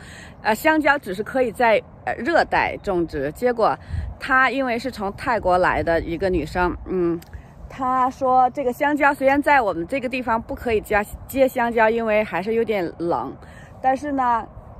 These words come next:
它的叶子，包括这个就是嫩茎，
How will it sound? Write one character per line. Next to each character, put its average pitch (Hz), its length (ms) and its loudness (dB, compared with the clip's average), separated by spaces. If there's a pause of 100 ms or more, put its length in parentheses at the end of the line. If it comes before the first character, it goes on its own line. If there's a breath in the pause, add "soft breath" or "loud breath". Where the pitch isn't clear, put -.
(100)
它 285 180 -2
的 240 360 2 (560)
叶 285 480 2 (100)
子， 196 320 0 (600)
包 277 140 2
括 277 160 0
这 269 160 -2
个 226 200 2
就 254 120 -6
是 247 120 -6
嫩 285 320 4
茎， 247 340 -2